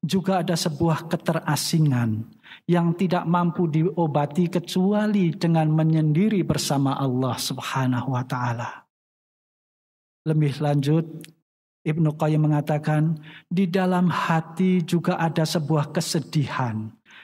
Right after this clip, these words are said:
yang tidak akan mampu diseka, kecuali oleh kebahagiaan yang tumbuh karena mengenal Allah dan ketulusan berinteraksi dengannya."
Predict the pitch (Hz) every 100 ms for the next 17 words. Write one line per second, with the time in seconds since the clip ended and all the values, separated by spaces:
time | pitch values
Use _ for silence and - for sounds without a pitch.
0 | _ 170 185 180 202 185 175 180 185 185
1 | 190 196 196 196 - 170 160 - - 127
2 | 104 104 _ _ _ 202 196 196 240 226
3 | 254 247 214 214 175 160 151 151 - 135
4 | - 156 147 151 165 165 160 160 156 151
5 | - 277 240 180 131 - - - - -
6 | 160 147 147 143 147 147 143 143 - 165
7 | 156 143 123 113 - - - - 156 151
8 | 147 151 - 180 220 214 202 165 147 160
9 | 165 151 139 139 131 135 - 131 123 123
10 | 123 143 113 92